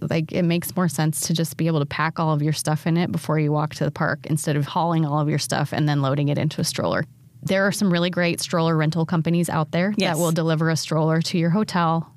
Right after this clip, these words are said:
Speaker 1: let you use it for the week, and then they come and pick it back up from, from you. So
Speaker 2: They're
Speaker 1: that's
Speaker 2: typically a higher quality stroller than what you're going to get at Disneyland. I will
Speaker 1: Yes.
Speaker 2: tell you this, the ones at Disneyland are hard plastic so
Speaker 1: Mm-hmm.
Speaker 2: that they can be wiped down very easily.
Speaker 1: Mm-hmm.
Speaker 2: Um, the ones that you can rent from third parties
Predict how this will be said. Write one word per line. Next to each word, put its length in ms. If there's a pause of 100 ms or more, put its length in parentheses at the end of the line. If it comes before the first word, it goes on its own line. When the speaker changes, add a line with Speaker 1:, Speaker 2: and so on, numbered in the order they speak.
Speaker 1:
let 200
you 80
use 240
it 60
for 100
the 100
week, 320
and 140
then 100
they 100
come 160
and 120
pick 140
it 80
back 200
up 100
from, 180 (200)
from 180
you. 140
So 380
Speaker 2:
They're 160
Speaker 1:
that's 160
Speaker 2:
typically 340
a 60
higher 360
quality 400
stroller 360
than 160
what 100
you're 100
going 200
to 100
get 100
at 80
Disneyland. 340
I 120
will 120
Speaker 1:
Yes. 60
Speaker 2:
tell 100
you 100
this, 160
the 120
ones 200
at 80
Disneyland 420
are 60
hard 280
plastic 480
so 80
Speaker 1:
Mm-hmm. 220
Speaker 2:
that 140
they 160
can 180
be 140
wiped 400
down 280
very 260
easily. 440
Speaker 1:
Mm-hmm. 180 (380)
Speaker 2:
Um, 240
the 100
ones 220
that 100
you 120
can 180
rent 240
from 160
third 300
parties 560